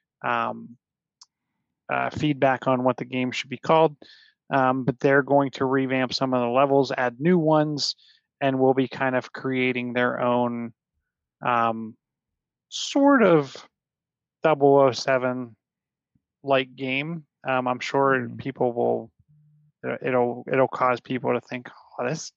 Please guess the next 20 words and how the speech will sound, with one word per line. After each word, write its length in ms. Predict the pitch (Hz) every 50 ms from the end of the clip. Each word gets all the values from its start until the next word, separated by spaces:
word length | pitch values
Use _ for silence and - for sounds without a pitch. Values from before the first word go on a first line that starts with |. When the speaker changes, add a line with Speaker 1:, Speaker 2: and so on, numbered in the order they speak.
| _ -
Speaker 1:
this 180 | 180 - -
reminds 300 | - 127 120 120 117 117
me 140 | 123 135 135
of 60 | 156
GoldenEye." 480 | - 196 220 196 139 120 120 117 117 131 _ _ _ - - - - - _ _ _ - 147
Um, 280 | 143 139 135 131 131
but 200 | 120 147 147 - -
they, 260 | 147 147 143 143 139 127 120 _ _ _ _ _ _ _ _ _ _ _ _
check 200 | - - 170 -
'em 80 | - 170
out. 300 | 165 170 170 170 - - _ -
Um, 320 | 147 143 139 139 139 139 -
I 200 | - 139 139 147
actually 280 | 147 139 - - 131
started 340 | - - - 143 139 131 123 - -
following, 460 | 139 135 135 135 131 131 131 127 127
uh, 160 | 127 127 - - -
following 580 | - 139 139 139 139 139 139 135 135 131 127 123
them 280 | 127 127 127 131 135 135
on 480 | - - 127 123 120 120 120 117 120